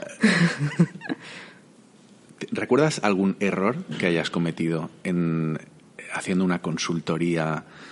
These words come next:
Speaker 2: o haciendo, lo, te lo pregunto porque tú tienes, claro, creo que tienes un, un, un, una profesión y un, y un oficio y un, y, y impactas de una manera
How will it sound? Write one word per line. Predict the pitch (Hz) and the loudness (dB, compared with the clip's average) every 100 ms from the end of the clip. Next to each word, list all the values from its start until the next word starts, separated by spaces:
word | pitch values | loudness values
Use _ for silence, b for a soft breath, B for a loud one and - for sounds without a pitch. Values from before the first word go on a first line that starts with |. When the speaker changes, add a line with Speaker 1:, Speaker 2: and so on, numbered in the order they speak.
| B B | B B
Speaker 2:
o | - 80 | -2 0
haciendo, | 78 90 82 82 80 78 76 - - B B B B B - 85 - - - | 0 0 2 2 2 0 -2 -6 -14 B B B B B -14 -12 -12 -14 -6
lo, | 104 - | -4 -2
te | 104 92 104 | -4 0 2
lo | |
pregunto | 101 113 131 | 2 2 0
porque | 123 113 101 | -2 0 0
tú | - 113 | 0 0
tienes, | 117 113 - - - - - - | 2 0 -2 -8 -18 -20 -20 -6
claro, | 113 | -6
creo | 107 113 | -4 -2
que | 127 | 0
tienes | 127 117 | 0 0
un, | 110 98 | 2 2
un, | 107 95 92 | 2 0 0
un, | 98 92 87 - - - | -2 -2 -4 -6 -10 -6
una | 101 92 | -4 -4
profesión | - 76 - 139 123 | -6 -4 0 0 2
y | 95 | 2
un, | 90 | 0
y | 90 | 0
un | 90 | 0
oficio | 87 - 117 - 95 | 0 0 -2 2 2
y | |
un, | 90 90 | 2 0
y, | 95 92 - | 0 -2 -2
y | - | -4
impactas | 98 - 117 - 92 | -2 0 -2 0 0
de | 90 | 2
una | 104 | 2
manera | 95 85 101 80 | 2 2 0 0